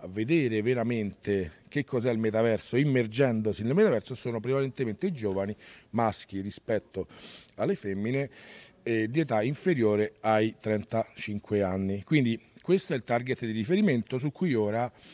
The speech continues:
eh, si svolge anche un, un certo approccio di comunicazione da parte delle aziende. Eh, fermo restando che ci sono delle diffidenze,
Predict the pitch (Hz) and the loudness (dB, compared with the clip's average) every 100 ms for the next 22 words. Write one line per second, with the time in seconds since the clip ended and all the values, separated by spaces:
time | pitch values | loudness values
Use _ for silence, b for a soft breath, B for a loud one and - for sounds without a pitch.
0 | B B - 101 98 95 95 - 113 110 | B B -10 -6 -4 -2 -4 -6 -8 -2
1 | 123 110 123 160 - 110 107 104 101 98 | -2 0 -2 -2 -2 -4 -2 -2 -4 -4
2 | 98 101 101 101 107 - 151 131 120 170 | -6 -8 -10 -8 -8 -6 -6 -4 -2 0
3 | 190 - 113 117 139 170 214 - 110 101 | 0 -2 -4 -2 -2 -2 -2 -2 -4 -2
4 | 101 - 95 92 92 80 80 73 78 - | -4 -6 -8 -6 -6 -8 -12 -12 -16 -20
5 | B B B B B B - 80 80 - | B B B B B B -16 -14 -8 -2
6 | 190 160 214 - 127 170 165 120 120 - | 0 2 0 -2 -2 0 0 -2 -4 -6
7 | 117 139 120 117 113 - 190 143 117 - | -4 -2 -2 -2 -4 2 4 4 0 -4
8 | 107 | -6